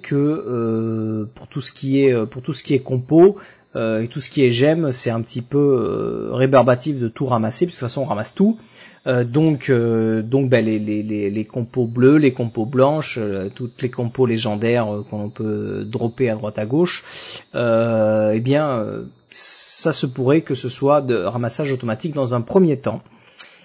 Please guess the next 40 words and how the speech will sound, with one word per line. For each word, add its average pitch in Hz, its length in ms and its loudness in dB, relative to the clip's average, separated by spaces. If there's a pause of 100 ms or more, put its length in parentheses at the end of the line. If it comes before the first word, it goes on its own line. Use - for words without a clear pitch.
(240)
Et, 180 300 8
euh, 139 220 2
dans 131 280 -2
un 120 100 0
deuxième 139 680 4
temps, 156 480 0
euh, 131 220 2
peut-être 135 420 0
le 143 100 2
système 147 680 -2
de 135 100 2
mise 127 200 0
en 120 100 -2
place 160 300 -2
comme, 123 240 -2
euh, 113 200 0
comme, 123 300 0
euh, 113 400 -2
comme 117 260 -4
des, 113 460 -2
comme 135 160 2
de 135 80 6
la 131 140 6
monnaie, 135 400 2 (140)
comme 120 120 -10
on 113 60 -6
avait 110 160 -4
déjà 110 240 -2
parlé. 127 400 -2 (400)
Au 120 160 2
lieu 143 120 6
d'avoir 135 520 6
des 120 180 0
emplacements 135 420 -2
qui 127 120 -12
soient 120 220 -4
pris - 280 -6
dans 127 140 -2
notre 117 280 -6
coffre, 160 460 2